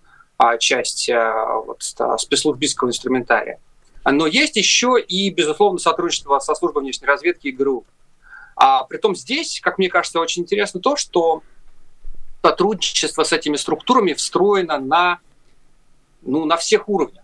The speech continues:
я бы сказал, на организационном, на идеологическом, на культурном.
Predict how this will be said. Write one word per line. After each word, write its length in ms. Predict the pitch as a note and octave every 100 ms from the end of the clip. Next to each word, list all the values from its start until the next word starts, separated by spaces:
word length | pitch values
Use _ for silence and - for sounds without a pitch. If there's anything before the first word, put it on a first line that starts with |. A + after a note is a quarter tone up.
| -
я 100 | A2+
бы 100 | -
сказал, 400 | - G#2+ G2+ F#2+
на 120 | A#2+
организационном, 960 | C3+ D3 C#3 - - G#3+ A#3 F#3+ D#3 C#3
на 180 | C3+ C3
идеологическом, 800 | C3 C3+ C3+ G#3+ - - D3+ B2+
на 100 | A#2+
культурном. 760 | C#3+ - A3+ G3 D#3 C#3+ C3+